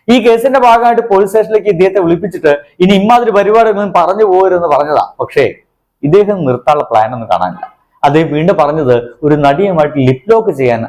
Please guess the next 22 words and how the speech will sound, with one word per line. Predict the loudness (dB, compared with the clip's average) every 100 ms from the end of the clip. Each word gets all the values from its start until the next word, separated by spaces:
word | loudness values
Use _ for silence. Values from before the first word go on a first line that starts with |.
| 0
ആഗ്രഹമുണ്ടെന്നാണ്. | 0 0 -4 -4 -6 -4
ആ | 0 2 0
നടി | 0 2
ആരാണെന്ന് | 2 2 -2 -2
മറ്റും | -6 -6 -4
ഞാൻ | -2 0
എന്തായാലും | -2 0 0 0 -4 _ _ -2
ഈ | 2
വീഡിയോയിൽ | 2 2 -2 0
പറയാൻ | 0 0 -2
ഉദ്ദേശിക്കുന്നില്ല, | -2 -4 -4 -16 -10 -10 -4
അത് | -2 -2
ശരിയല്ല | 0 0 2 0 -2 -4
എന്നുള്ളതുകൊണ്ട് | -8 -2 -2 0 -2 -4 _ -2
ഞാൻ | 0 2
ആ | -2
സംഗതി | -4 -4 -2
അങ്ങോട്ട് | 0 0 -4
വിട്ടുകളയുന്നു. | -2 -2 -2 -4 -2
പക്ഷേ, | 0 2 0 -2 -12 _ _ 0
എനിക്ക് | 2 2
തോന്നിയത് | 2 2 2 0